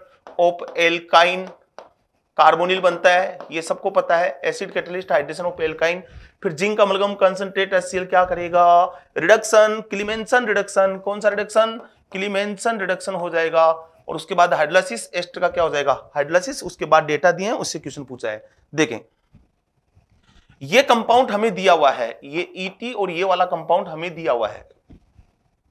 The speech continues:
एचजी प्लस एच थ्री, तो acid catalyst hydration of alkyne, तो ये वाला सीओ में कन्वर्ट हो जाएगा और इससे बनेगा ये वाला, ये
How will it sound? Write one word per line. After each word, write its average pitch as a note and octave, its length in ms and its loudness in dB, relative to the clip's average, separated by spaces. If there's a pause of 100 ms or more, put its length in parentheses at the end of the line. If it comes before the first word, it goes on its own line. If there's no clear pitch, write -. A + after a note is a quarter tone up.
(360)
एचजी D3+ 240 -2
प्लस - 280 -6
एच F3+ 80 -4
थ्री, D3+ 160 -16
तो - 280 -10
acid G3 280 -2
catalyst G#3 360 -6
hydration D#3+ 400 -2
of G3+ 160 -2 (680)
alkyne, C3+ 400 -2 (380)
तो E3 40 -8
ये D3 280 -4
वाला A3 320 6
सीओ G#3 640 -4
में G#3 140 -4
कन्वर्ट D#3+ 240 0
हो C3+ 80 -8
जाएगा A#2 260 -4 (520)
और - 200 -12
इससे A#3+ 280 -2
बनेगा G3+ 300 0
ये C3 260 -6
वाला, G2+ 260 -6 (1080)
ये C#3+ 120 -6